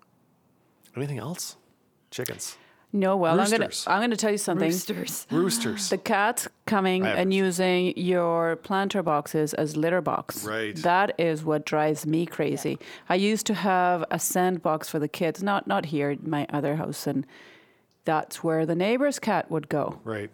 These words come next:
Speaker 2: And
Speaker 1: Yeah.
Speaker 2: my kids would play in
Speaker 1: And
Speaker 2: their pooping area.
Speaker 3: Yeah.
Speaker 2: That would drive me crazy.
Speaker 3: Yeah.
Speaker 1: Yep. And I have a sandbox, and I remember a cat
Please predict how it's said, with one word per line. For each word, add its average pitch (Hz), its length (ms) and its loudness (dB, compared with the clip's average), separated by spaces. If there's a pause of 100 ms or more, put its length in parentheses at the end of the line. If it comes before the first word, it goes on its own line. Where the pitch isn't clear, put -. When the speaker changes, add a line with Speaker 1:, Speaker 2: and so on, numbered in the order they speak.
Speaker 2:
And 170 140 2
Speaker 1:
Yeah. 170 80 2
Speaker 2:
my 160 60 2
kids 180 280 -2
would 175 160 -2
play 170 520 0 (880)
in 180 80 2
Speaker 1:
And 180 160 2
Speaker 2:
their 170 300 2 (220)
pooping 220 440 0
area. 143 400 -2 (120)
Speaker 3:
Yeah. 165 180 -18 (580)
Speaker 2:
That 165 180 2
would 165 120 0
drive 156 180 0
me 151 100 0
crazy. 147 400 -2
Speaker 3:
Yeah. 127 120 -10 (100)
Speaker 1:
Yep. 95 80 -12 (340)
And 123 100 -2
I 113 60 0
have 120 140 0
a 110 40 -4
sandbox, 101 540 -6
and 101 260 -14
I 101 100 -10
remember 95 600 -12
a 101 80 -16
cat 92 320 -12